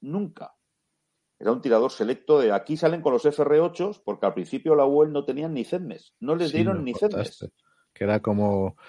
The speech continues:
Speaker 2: que eso, es-, estábamos lindando los límites de la falta de respeto.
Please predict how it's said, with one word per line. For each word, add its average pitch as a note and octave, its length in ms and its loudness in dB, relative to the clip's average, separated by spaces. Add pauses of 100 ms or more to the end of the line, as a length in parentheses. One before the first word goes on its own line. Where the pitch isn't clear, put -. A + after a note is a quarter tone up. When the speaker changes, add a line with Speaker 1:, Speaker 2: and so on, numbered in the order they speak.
(280)
Speaker 2:
que - 100 -6
eso, G2 480 -2
es-, - 260 -4
estábamos A2+ 760 2
lindando A#2 600 2
los A2 200 4
límites A2+ 460 2
de A2+ 80 4
la G#2+ 120 2
falta A2 340 0
de G2+ 80 0
respeto. F2 640 -8